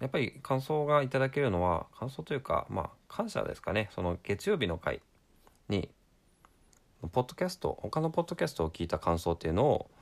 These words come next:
話をするんですね。で、そうすると、その時に、あの、なるべく、やっぱりポ-、他のポッドキャストの配信者の方にせっかくだから届けたいっていう気持ちもある。その、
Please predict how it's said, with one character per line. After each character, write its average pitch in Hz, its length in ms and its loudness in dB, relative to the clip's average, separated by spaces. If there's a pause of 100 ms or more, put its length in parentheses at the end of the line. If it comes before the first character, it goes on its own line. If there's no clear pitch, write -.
(180)
話 92 300 0
を 80 80 4
す - 100 -2
る 73 80 2
ん - 40 -2
で 71 60 -6
す - 100 -2
ね。 151 120 4 (480)
で、 117 300 6 (100)
そ 156 120 2
う 151 40 2
す - 100 -2
る 151 120 0
と、 123 260 4
そ 135 120 0
の 139 80 2
時 139 220 -4
に、 101 240 2 (440)
あ 87 40 -2
の、 85 140 4
な 104 140 4
る 135 80 2
べ 156 100 2
く、 - 220 -2 (120)
や 135 60 -4
っ 127 40 -2
ぱ 127 40 4
り 110 80 0
ポ-、 123 180 -2 (180)
他 135 200 -2
の 156 80 2
ポ 170 120 0
ッ 170 60 2
ド - 80 -8
キ 175 120 0
ャ - 20 4
ス - 120 -8
ト 104 40 0
の 87 180 2 (520)
配 107 180 0
信 104 160 2
者 87 140 2
の 80 80 2
方 - 340 -2 (360)
に 113 120 2
せ 123 140 -2
っ - 20 0
か 135 140 -2
く 170 100 0
だ 139 80 4
か 95 120 0
ら 95 140 8
届 113 320 0
け - 20 -4
た 127 120 2
い 120 60 4
っ - 20 -10
て - 180 -8
い 78 180 0
う - 140 -6 (800)
気 - 120 -8
持 92 100 2
ち - 100 -8
も 82 100 4
あ 78 40 4
る。 - 160 -6
そ 104 140 0
の、 92 260 2